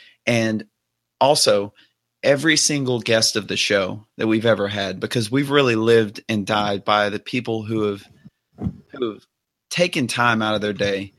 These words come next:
to come here and spend some time with us talking about a hypothetical story from a theoretical game.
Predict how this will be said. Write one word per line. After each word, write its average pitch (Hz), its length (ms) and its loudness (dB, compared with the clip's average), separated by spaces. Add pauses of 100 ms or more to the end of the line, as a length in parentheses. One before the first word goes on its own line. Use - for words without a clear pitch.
(420)
to - 100 -8
come 127 240 0
here 107 440 -2 (240)
and 101 640 -4 (100)
spend - 300 -6
some 113 120 -6
time 117 260 2
with 110 120 -2
us 101 180 -2
talking 107 420 -4
about 101 380 -4 (640)
a 104 240 -2
hypothetical 113 720 -2
story 107 340 -2
from 101 160 -6
a 98 40 -6
theoretical 101 880 -2 (680)
game. 98 400 -2